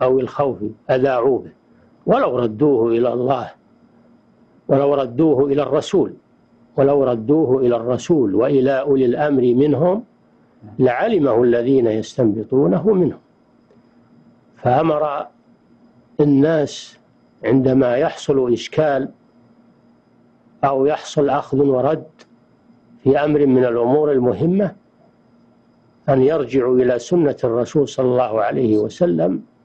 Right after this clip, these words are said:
وأن يرجعوا إلى أولي الأمر منهم،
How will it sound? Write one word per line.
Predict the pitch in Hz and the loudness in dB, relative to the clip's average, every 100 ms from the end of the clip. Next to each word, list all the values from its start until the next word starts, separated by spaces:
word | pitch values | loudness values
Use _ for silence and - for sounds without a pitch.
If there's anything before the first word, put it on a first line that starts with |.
| _ _ _ _ _ _ _ _ _ _ 156 | _ _ _ _ _ _ _ _ _ _ -2
وأن | 135 147 151 | 0 2 0
يرجعوا | 143 160 123 135 123 139 143 | 0 0 0 0 2 0 2
إلى | 147 131 143 | 0 0 0
أولي | 165 151 156 | 0 0 0
الأمر | 156 165 147 | 0 0 0
منهم، | 135 143 135 | 2 0 0